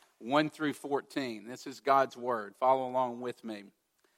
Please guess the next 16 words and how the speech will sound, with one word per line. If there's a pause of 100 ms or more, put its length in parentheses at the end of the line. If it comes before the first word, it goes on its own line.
(540)
"If
then
you've
been
raised
with
Christ,
seek
the
things
that
are
above,
where
Christ
is,